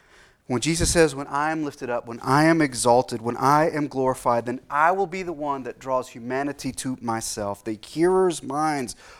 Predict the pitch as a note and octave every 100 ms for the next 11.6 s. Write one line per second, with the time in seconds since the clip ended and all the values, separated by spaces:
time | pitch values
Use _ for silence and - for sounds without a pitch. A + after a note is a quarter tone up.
0 | - C#3+ D3+ B2+ D3+ D#3 C#3+ - C#3+ B2
1 | A2+ G#2+ D#3+ D#3+ E3 F3+ D3+ C3+ - C#3
2 | D3+ D3 D#3 C#3+ - - - C3+ C3+ C3+
3 | B2 A#2+ A#2 - - D3 D#3 C3 B2+ A#2+
4 | - - C3+ C#3+ D3 C#3+ A#2+ C3+ B2+ A#2+
5 | A2+ - - _ B2+ A#2 C3 D3+ D#3 C#3
6 | G#2+ A#2+ B2 A#2+ A#2 A2 A2 - D3+ D#3
7 | D#3+ C3+ B2+ - - _ C3 C3 D#3 C3
8 | C#3+ C#3+ C#3 A#2+ C3 C#3+ - C#3 C3 C3+
9 | C3 B2+ - B2 A#2+ B2 C#3 D3+ - D3+
10 | D#3+ - A#2 A#2 D3 D3+ E3 D#3 D#3 A#2+
11 | A#2 C3 C#3+ C#3+ C3+